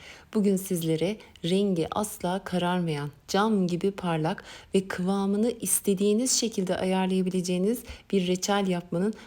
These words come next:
çok kolay bir püf noktasını göstereceğim. Tarifimde bir buçuk kilo çilek kullandım. Ee, küçük bir çilek kullanmanıza gerek yok. Benim çileklerim gördüğünüz gibi iriydi. Üçe, dörde bölerek de hazırlayabilirsiniz. Derin bir tencereye bir kat şeker,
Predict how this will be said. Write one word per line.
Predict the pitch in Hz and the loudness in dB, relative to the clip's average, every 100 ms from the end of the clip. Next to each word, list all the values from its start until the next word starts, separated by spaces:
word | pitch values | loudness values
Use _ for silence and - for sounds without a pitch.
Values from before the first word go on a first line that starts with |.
| - | -16
çok | - 311 - | -2 -2 0
kolay | 196 185 175 | 0 2 0
bir | 190 | -2
püf | 240 - 190 | -6 -6 -4
noktasını | 185 170 175 - 180 | -2 -2 -2 0 0
göstereceğim. | 175 160 - 156 156 190 247 - - - - | 0 0 0 -2 0 -2 -4 -6 -18 -18 -2
Tarifimde | 208 220 220 233 233 247 220 | 2 2 2 2 2 2 0
bir | 202 240 208 | 2 2 2
buçuk | 190 - 185 - | -2 -4 -8 -6
kilo | 202 190 254 | -2 -2 -2
çilek | - 190 196 196 | -2 0 0 0
kullandım. | - 160 156 156 254 - - - - | -4 -2 0 0 -4 -6 -16 -10 -2
Ee, | 190 185 | -2 -2
küçük | - - - | -8 -8 -2
bir | 214 | -2
çilek | - 226 220 | 0 0 -2
kullanmanıza | - 220 214 214 214 208 | 0 2 4 4 4 2
gerek | 202 202 202 | 4 2 2
yok. | 190 196 - | 0 0 -2
Benim | 185 | -2
çileklerim | 180 185 175 180 170 170 | 0 -2 -2 0 0 0
gördüğünüz | 175 175 180 170 - | 0 0 -2 -4 -4
gibi | 156 | -8
iriydi. | - 175 175 165 185 214 214 | -4 -2 0 0 0 -2 0
Üçe, | 233 - 147 147 | -4 -2 -2 0
dörde | 190 190 160 151 | 0 0 0 0
bölerek | 202 190 170 156 | 2 2 0 -4
de | - | -4
hazırlayabilirsiniz. | 190 175 170 156 202 208 180 175 - 156 247 - - - - - | -2 0 0 0 2 2 0 -2 -2 -2 -2 -6 -14 -16 -18 0
Derin | 262 277 254 | 2 4 4
bir | 208 | 4
tencereye | 208 - 220 208 170 165 185 208 | 0 2 4 4 4 2 0 2
bir | 240 240 | 0 0
kat | 185 160 | -4 -4
şeker, | - - 147 151 165 | -4 -6 -6 -4 -4